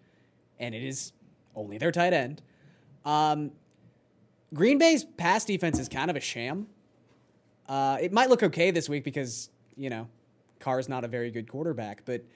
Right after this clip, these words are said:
they had an incredibly easy schedule the first three weeks of the season, and the last three weeks they've given up about nine yards per attempt to their opponents. Now, their schedule's been hell the last three weeks, but at the same time,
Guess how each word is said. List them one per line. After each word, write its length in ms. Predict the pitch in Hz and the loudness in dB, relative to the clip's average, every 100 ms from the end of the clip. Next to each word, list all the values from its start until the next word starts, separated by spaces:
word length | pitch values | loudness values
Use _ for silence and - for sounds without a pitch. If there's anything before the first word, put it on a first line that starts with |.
| _ _ _ _ _ _ - | _ _ _ _ _ _ -2
they 180 | 160 185 | 2 6
had 340 | 196 185 165 | 6 6 4
an 80 | 165 | 0
incredibly 540 | 151 - 165 180 190 | 0 2 2 4 2
easy 240 | 175 160 165 | 2 0 -2
schedule 380 | - 135 143 | -2 -2 -2
the 80 | 151 | -6
first 220 | 135 131 | -6 -6
three 120 | - 135 | -6 -6
weeks 160 | 131 | -6
of 40 | 120 | -8
the 60 | |
season, 360 | 117 127 131 120 | -6 -6 -6 -8
and 80 | 120 | -4
the 60 | |
last 320 | 127 135 196 | -2 -2 -2
three 120 | 160 135 | -2 -2
weeks 180 | 127 | -4
they've 100 | 131 | -6
given 180 | 120 135 | -8 -6
up 120 | 135 | -6
about 160 | 131 117 | -6 -6
nine 340 | 113 110 127 | -6 -8 -6
yards 300 | 123 120 123 | -6 -6 -8
per 200 | 120 127 | -12 -12
attempt 380 | 110 - 139 - | -12 -12 -12 -12
to 60 | 117 | -14
their 160 | 110 | -12
opponents. 480 | 104 - 139 101 - | -12 -10 -12 -12 0
Now, 240 | 202 185 - - - | 2 4 0 -8 -2
their 80 | 165 | 2
schedule's 360 | 185 147 131 | 4 2 -2
been 120 | 117 101 | -10 -8
hell 340 | - 180 208 | 0 4 4
the 80 | 123 | 2
last 280 | 107 98 - | -6 -10 -12
three 140 | 104 | -14
weeks, 260 | 98 104 - | -14 -16 -12
but 120 | 143 | -10
at 60 | |
the 80 | 165 | -4
same 180 | 214 196 | -2 0
time, 460 | 151 185 135 113 | 0 0 0 -4